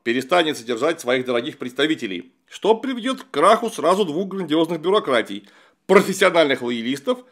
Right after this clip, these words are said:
и профессиональных протестников. Конечно,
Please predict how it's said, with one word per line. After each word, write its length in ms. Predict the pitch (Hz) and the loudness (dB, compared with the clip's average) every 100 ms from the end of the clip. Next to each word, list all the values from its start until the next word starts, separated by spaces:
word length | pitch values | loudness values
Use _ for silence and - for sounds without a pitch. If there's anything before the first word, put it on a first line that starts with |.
| _ _ | _ _
и 80 | - | -10
профессиональных 800 | 160 165 160 160 143 127 135 147 | -2 -2 0 2 4 6 4 2
протестников. 640 | 160 185 135 104 - 98 - _ _ _ _ _ _ _ _ _ _ _ _ | -2 -2 -2 -8 -10 -20 -20 _ _ _ _ _ _ _ _ _ _ _ _
Конечно, 640 | - 302 392 254 - 156 | 2 4 6 4 2 -6